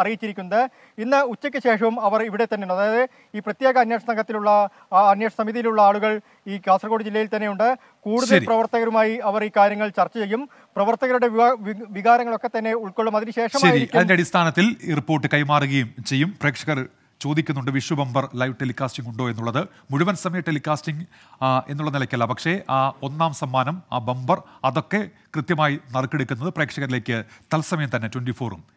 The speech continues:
Speaker 2: എത്തിക്കും. പ്രേക്ഷകർ നേരത്തെ ചോദിച്ചിരുന്നു വിഷു ബമ്പറിന്റെ നറുക്കെടുപ്പ് തത്സമയം ഉണ്ടാകുമോ എന്നുള്ളത്. നമ്മൾ അതിലേക്ക് പോവുകയാണ്. ഷഫീദ് റാവുത്തർ ചേരുന്നുണ്ട് വിശദാംശങ്ങളുമായി. ഇപ്പോൾ തിരുവനന്തപുരത്ത് നിന്ന് പ്രേക്ഷകർക്ക് ദൃശ്യങ്ങൾ കാണാം. നറുക്കെടുപ്പ് ആരംഭിക്കാൻ പോകുന്നു.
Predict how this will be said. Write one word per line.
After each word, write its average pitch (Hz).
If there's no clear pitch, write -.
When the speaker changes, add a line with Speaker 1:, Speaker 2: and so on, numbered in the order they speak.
Speaker 2:
എത്തിക്കും. -
പ്രേക്ഷകർ 135
നേരത്തെ 135
ചോദിച്ചിരുന്നു 147
വിഷു 135
ബമ്പറിന്റെ 123
നറുക്കെടുപ്പ് 123
തത്സമയം 117
ഉണ്ടാകുമോ 113
എന്നുള്ളത്. 107
നമ്മൾ 117
അതിലേക്ക് 143
പോവുകയാണ്. 117
ഷഫീദ് 151
റാവുത്തർ 123
ചേരുന്നുണ്ട് 110
വിശദാംശങ്ങളുമായി. 104
ഇപ്പോൾ 104
തിരുവനന്തപുരത്ത് 123
നിന്ന് 160
പ്രേക്ഷകർക്ക് 127
ദൃശ്യങ്ങൾ 127
കാണാം. 131
നറുക്കെടുപ്പ് 123
ആരംഭിക്കാൻ 113
പോകുന്നു. 110